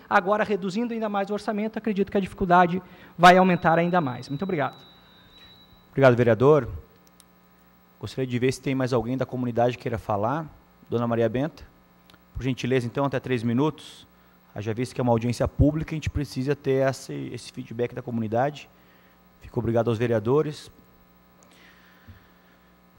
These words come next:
Speaker 2: Se tiver alguma liderança, alguém, alguma autoridade,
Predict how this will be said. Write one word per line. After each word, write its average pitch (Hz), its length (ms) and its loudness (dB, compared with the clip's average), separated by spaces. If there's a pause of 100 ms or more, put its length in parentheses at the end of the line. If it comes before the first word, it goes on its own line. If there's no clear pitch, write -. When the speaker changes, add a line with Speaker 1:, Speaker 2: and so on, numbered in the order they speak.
(1600)
Speaker 2:
Se - 80 -20
tiver 131 120 -2
alguma 143 240 2
liderança, 131 640 0
alguém, 127 460 -2
alguma 120 180 -4
autoridade, 131 720 -2